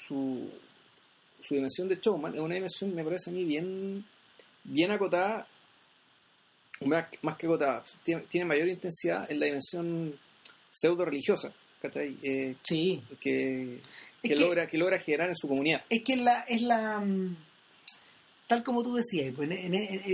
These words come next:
Speaker 2: en, en esta pandilla, en esta pandilla, este macho alfa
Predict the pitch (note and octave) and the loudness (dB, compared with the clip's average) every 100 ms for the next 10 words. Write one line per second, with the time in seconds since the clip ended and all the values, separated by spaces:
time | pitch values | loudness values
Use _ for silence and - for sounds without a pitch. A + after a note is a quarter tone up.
0 | F#3+ - - F#3+ - F3 F#3+ F#3+ G3 G3 | -2 -4 -8 -8 -6 -2 -2 2 2 2
1 | G#3 F#3+ E3 F3 G3+ F3+ F3 F3+ F3 F#3+ | 0 0 0 -2 -4 -4 0 0 0 0
2 | F#3+ G3 F#3+ F#3 F#3 F#3+ G3 F#3+ G#3+ G3+ | 0 0 0 -2 0 2 0 2 2 0